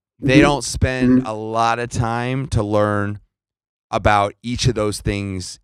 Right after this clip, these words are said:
Speaker 1: in s-, a lot of depth, right? So they pull different
Speaker 2: Yeah.
Speaker 1: aspects of things. So in those circles, the common debate only gets as far as, is being gay allowed or not allowed in the Bible, right? That's the, like,
Speaker 2: Yeah.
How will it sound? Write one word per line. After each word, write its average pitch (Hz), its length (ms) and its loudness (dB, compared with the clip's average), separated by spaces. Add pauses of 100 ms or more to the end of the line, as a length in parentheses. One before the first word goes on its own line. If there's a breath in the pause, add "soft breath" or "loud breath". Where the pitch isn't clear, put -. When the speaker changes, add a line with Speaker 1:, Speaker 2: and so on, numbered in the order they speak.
(280)
Speaker 1:
in 104 140 -10
s-, - 360 -14
a 104 100 -4
lot 95 200 4
of 87 120 -2
depth, - 340 -2
right? 85 240 -2
So 98 280 2 (440)
they 117 100 -8
pull 120 500 -2 (160)
different 117 280 0
Speaker 2:
Yeah. 104 100 2
Speaker 1:
aspects 101 280 -8
of 104 60 -14
things. 98 220 -10
So 104 200 2 (540 soft breath)
in 139 160 -6
those 156 340 4
circles, 104 600 -8 (340)
the - 80 -12
common 123 440 -2
debate 104 440 0
only 117 300 -2
gets 110 200 -4
as - 80 -10
far 92 300 2
as, 92 200 -4 (840)
is 104 140 -10
being 123 400 0
gay 101 440 0 (340)
allowed 107 360 2
or 104 60 -2
not 95 180 0
allowed 85 220 -6
in 85 80 -12
the 85 60 -12
Bible, - 440 -8 (420)
right? 123 260 0
That's 139 280 -2
the, 131 160 0
like, 113 460 2
Speaker 2:
Yeah. 113 280 -4